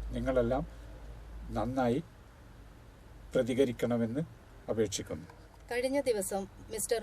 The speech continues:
Speaker 2: മുഹമ്മദ് നിഷാദ് എന്നെ വിളിക്കുകയുണ്ടായി. കാഴ്ചയില്ലാത്തതും സ്വന്തമായി സ്ഥലമുള്ളതുമായ പാവപ്പെട്ട ഒരാൾക്ക് വീട് വെച്ച് കൊടുക്കുവാൻ അദ്ദേഹം ഉൾപ്പെടുന്ന ഓഹരി പഠനം ഓൺലൈൻ ഗ്രൂപ്പ് ആഗ്രഹിക്കുന്നതായി എന്നോട്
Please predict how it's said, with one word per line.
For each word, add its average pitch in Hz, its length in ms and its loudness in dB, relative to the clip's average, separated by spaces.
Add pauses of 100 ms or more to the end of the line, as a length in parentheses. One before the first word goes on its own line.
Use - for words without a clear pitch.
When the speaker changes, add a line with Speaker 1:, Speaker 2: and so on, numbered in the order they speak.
(120)
Speaker 2:
മുഹമ്മദ് 262 500 2
നിഷാദ് 190 380 2 (160)
എന്നെ 196 240 2
വിളിക്കുകയുണ്ടായി. 190 720 0 (540)
കാഴ്ചയില്ലാത്തതും 254 840 4 (200)
സ്വന്തമായി 240 600 2
സ്ഥലമുള്ളതുമായ 220 920 2 (140)
പാവപ്പെട്ട 208 500 2 (160)
ഒരാൾക്ക് 185 400 2 (140)
വീട് 240 300 2
വെച്ച് 254 240 6
കൊടുക്കുവാൻ 185 420 0 (160)
അദ്ദേഹം 226 340 0 (120)
ഉൾപ്പെടുന്ന 185 420 0 (640)
ഓഹരി 262 440 6
പഠനം 220 360 0 (320)
ഓൺലൈൻ 220 400 2 (120)
ഗ്രൂപ്പ് 175 280 -2 (440)
ആഗ്രഹിക്കുന്നതായി 240 800 2 (200)
എന്നോട് 196 260 0